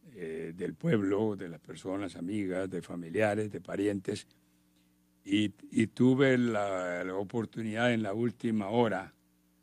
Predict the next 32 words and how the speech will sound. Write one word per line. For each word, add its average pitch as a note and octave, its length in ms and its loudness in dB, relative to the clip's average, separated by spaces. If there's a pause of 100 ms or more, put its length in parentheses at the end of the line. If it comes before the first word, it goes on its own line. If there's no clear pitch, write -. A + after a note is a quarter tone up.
(200)
de G2+ 60 -12
estar F#2 260 -8
platicando A2+ 600 0
con G#2 160 -8
un G#2+ 320 2
analista D3 560 0
y A2+ 160 -2
un A#2 380 0 (340)
ex A2+ 220 0
candidato G#2+ 720 -2
a - 20 -2
la G#2+ 120 -4
presidencia F#2+ 840 -6
de F2+ 160 -6
la E2 140 -12
República, E2 520 -8 (360)
con F2 180 -10
don E2+ 140 -10
Juan G2+ 720 -10
Valladares G2 560 -4
y F#3 40 -14
don E2+ 180 -12
Jorge D#2+ 300 -12
Yescas. - 540 -18 (1000)
Casualmente, A2 800 0 (260)
hablando G2 540 -4
sobre F#2+ 260 -6
lo E2 120 -8
que - 80 -16
usted - 220 -16
está F2+ 280 -16
planteando. F#2+ 640 -8